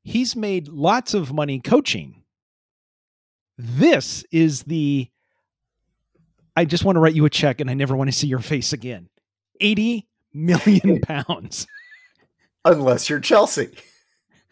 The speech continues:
Speaker 1: And then you're like, "You know what? Let's give that, like, you know what? Let's try that dance again." <laughs> Now
Speaker 2: Wow,
Speaker 1: you know why
Speaker 2: no
Speaker 1: he's the special one. <laughs>
Speaker 2: No kidding. Takes,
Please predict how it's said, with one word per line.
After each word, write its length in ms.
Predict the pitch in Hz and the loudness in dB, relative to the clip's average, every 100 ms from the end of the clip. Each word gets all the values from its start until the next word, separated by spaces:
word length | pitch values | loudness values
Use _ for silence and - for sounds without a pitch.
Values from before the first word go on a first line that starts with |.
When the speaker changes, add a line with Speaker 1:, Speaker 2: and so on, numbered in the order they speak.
| - - - _ _ _ - | -20 -20 -20 _ _ _ 2
Speaker 1:
And 120 | 214 | 4
then 100 | 294 | 4
you're 120 | 262 | 0
like, 360 | 180 160 143 - _ _ _ _ _ - | 0 -2 -6 -16 _ _ _ _ _ -4
"You 80 | 349 | 0
know 120 | 359 | 4
what? 220 | 220 262 | 4 4
Let's 160 | 214 - | 2 0
give 160 | 269 233 | -2 -2
that, 180 | 240 | -2
like, 200 | 190 262 - 175 | -2 -2 -4 0
you 80 | 233 | 4
know 60 | |
what? 160 | 254 269 | 4 4
Let's 120 | 202 | 0
try 180 | - 240 | 2 4
that 160 | 214 165 | 4 4
dance 280 | 170 160 160 | 2 4 2
again." 360 | 127 113 78 - _ - - - - _ _ - - _ _ _ _ - | 0 -8 -10 -20 _ -20 -18 -18 -20 _ _ -20 -20 _ _ _ _ -20
<laughs> 60 | - - - - - _ - _ _ _ _ _ - - - - | -20 -18 -20 -20 -20 _ -20 _ _ _ _ _ -20 -20 -20 -10
Now 160 | 156 220 | 0 4
Speaker 2:
Wow, 80 | 220 | 4
Speaker 1:
you 60 | |
know 60 | 202 | 4
why 100 | 165 | 4
Speaker 2:
no 40 | 160 | 2
Speaker 1:
he's 160 | 185 - | 0 -2
the 100 | 143 | -6
special 520 | - 247 254 180 127 | -6 -2 4 4 4
one. 240 | 110 107 - | 0 -4 -4
<laughs> 40 | - - - | -8 -18 0
Speaker 2:
No 260 | 175 214 170 | 6 8 6
kidding. 680 | - - 220 302 131 147 - _ _ _ _ _ _ _ _ _ _ _ - - _ 453 180 - _ _ - - _ | 2 4 4 4 0 -6 -18 _ _ _ _ _ _ _ _ _ _ _ -18 -18 _ -8 -8 -8 _ _ -20 -20 _
Takes, 460 | - 180 - - | 2 2 2 -6